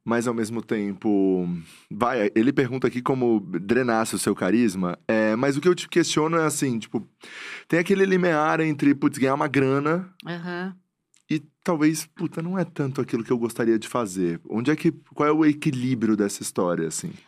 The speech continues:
Speaker 2: É, eu já topei, né? Coisa que no final tive que quebrar contrato, porque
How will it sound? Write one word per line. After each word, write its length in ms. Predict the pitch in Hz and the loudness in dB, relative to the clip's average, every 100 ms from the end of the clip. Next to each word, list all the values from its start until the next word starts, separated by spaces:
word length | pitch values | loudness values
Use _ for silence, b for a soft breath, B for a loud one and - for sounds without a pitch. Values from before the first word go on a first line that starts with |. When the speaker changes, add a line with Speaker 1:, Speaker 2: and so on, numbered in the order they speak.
| - | -4
Speaker 2:
É, 160 | 226 | -2
eu 40 | 202 | 0
já 140 | 190 | -4
topei, 440 | 190 240 302 285 233 | -4 -2 0 2 2
né? 260 | 220 208 208 | 2 2 -2
Coisa 400 | 180 165 160 165 | -2 -2 -2 -6
que 380 | - 160 160 160 | -6 -4 -4 -4
no 100 | 170 | -8
final 240 | 160 175 147 | -4 -4 -4
tive 180 | - 160 | -6 -8
que 100 | 185 | -6
quebrar 360 | 190 185 185 | -4 -2 -4
contrato, 720 | 175 208 208 180 175 196 - 165 | -2 -4 0 0 0 -2 -8 -12
porque 200 | - | -10